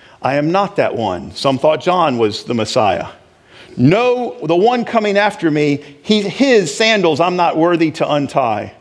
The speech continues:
Then Paul begins to open it up. "Brothers, children of Abraham, and you God-fearing Gentiles, it is to us that this message of salvation has been sent.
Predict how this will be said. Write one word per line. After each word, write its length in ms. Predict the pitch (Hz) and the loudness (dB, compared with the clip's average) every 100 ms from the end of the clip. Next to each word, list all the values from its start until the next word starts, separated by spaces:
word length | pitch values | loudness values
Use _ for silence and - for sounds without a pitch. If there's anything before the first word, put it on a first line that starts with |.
| _ _ - - | _ _ -20 -6
Then 500 | 175 180 190 190 185 - | -2 0 -2 -4 -10 -12
Paul 200 | - 170 | -2 -2
begins 380 | 165 160 170 165 | 0 -2 -2 -4
to 80 | 180 | -2
open 220 | 175 175 | -2 0
it 60 | 165 | 0
up. 200 | 175 120 | -2 -2
"Brothers, 480 | 190 220 202 170 - | -2 0 0 -2 -4
children 400 | - 214 196 190 | -2 0 0 0
of 100 | 180 | 2
Abraham, 680 | 202 185 165 151 117 104 - _ _ - - - | 2 2 0 -2 -2 -8 -16 _ _ -20 -16 -4
and 180 | 190 185 | -2 0
you 160 | 254 | 0
God-fearing 680 | 190 208 208 147 208 190 180 | 0 0 0 -2 0 0 0
Gentiles, 580 | 143 185 175 151 139 - - - | -2 -2 0 0 0 -6 -14 -2
it 160 | 208 | 2
is 320 | 202 190 - - | 2 2 -2 -6
to 380 | - 285 262 | -2 0 0
us 440 | 226 208 180 170 - | 2 2 2 0 0
that 300 | 170 160 147 | 0 0 -2
this 260 | 247 240 214 | -6 -6 -4
message 520 | 220 226 - 165 139 | -2 0 0 0 0
of 140 | 151 | -2
salvation 760 | - 180 170 147 220 - 156 143 | -2 -2 -2 -2 -4 -4 -6 -4
has 260 | 156 151 | -2 -2
been 220 | 127 160 147 | -2 -4 -2
sent. 420 | 180 135 - | -2 -2 -6